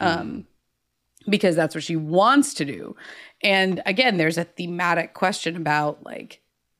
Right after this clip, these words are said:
Speaker 2: do you value her life, take personal revenge because she took away someone that you love, or do you follow this code that we as an organization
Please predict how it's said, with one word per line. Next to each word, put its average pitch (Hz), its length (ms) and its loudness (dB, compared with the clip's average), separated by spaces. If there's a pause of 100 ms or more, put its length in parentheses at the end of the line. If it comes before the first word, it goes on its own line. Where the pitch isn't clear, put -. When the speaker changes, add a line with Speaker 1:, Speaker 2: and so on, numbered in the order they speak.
(100)
Speaker 2:
do 156 100 -12
you 170 440 -6 (600)
value 165 500 -2
her 185 120 2
life, 208 420 0
take 156 280 -2
personal 170 400 0
revenge 170 680 0
because 147 360 -4
she 147 180 -6
took 156 260 -4
away 156 200 0
someone 151 360 -2
that 151 100 -10
you 214 160 -4
love, 214 340 2 (120)
or 170 440 0 (420)
do 170 80 -4
you 175 140 -2
follow 170 380 2
this 202 220 0
code 233 420 2
that 156 240 -8
we 170 380 -2
as 165 200 -2
an 160 80 -2
organization 170 840 -2